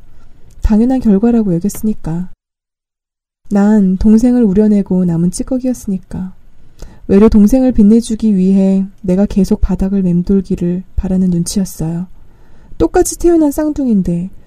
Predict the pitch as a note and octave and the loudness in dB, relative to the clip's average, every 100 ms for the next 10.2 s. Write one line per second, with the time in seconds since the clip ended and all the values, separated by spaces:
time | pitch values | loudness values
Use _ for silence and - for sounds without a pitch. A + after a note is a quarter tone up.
0 | - - - G3+ G3+ G3+ - F3+ - G3 | -20 -4 2 4 6 4 2 0 2 2
1 | F#3 F3+ - F3+ F3+ F3 F3 - E3 F3 | 2 0 -2 -4 -4 -6 -8 -8 -10 -10
2 | - - - F3+ F#3+ G3 G3 F3+ F3 - | -16 -12 -2 2 2 2 -2 0 -4 -4
3 | - F#3 F3+ - - - F#3+ F3+ F3 F3 | -6 -4 -4 -4 -8 -2 0 0 0 -4
4 | - G#3 F#3 F3 F#3+ A#3 A3+ G3 F#3 F#3+ | -4 -2 0 -2 -2 -4 -4 -6 -8 -10
5 | F#3 _ _ _ _ _ _ _ _ _ | -14 _ _ _ _ _ _ _ _ _
6 | _ _ - G#3+ B3 A#3+ G3 - - G3 | _ _ 0 2 4 2 0 -2 -2 0
7 | G3 F3+ E3+ F3+ F#3+ - F#3+ G3+ G3+ G3+ | 0 0 0 0 -4 -2 0 0 0 -2
8 | G3 F3+ F3 F3 F3 F#3 G3+ G#3 G#3 F3+ | -2 -2 -2 -2 -2 -2 0 0 0 0
9 | F#3 - F#3 F3+ - - - G3+ - F#3 | -2 -2 -6 -6 -8 -8 -8 -10 -10 -10
10 | F3+ | -10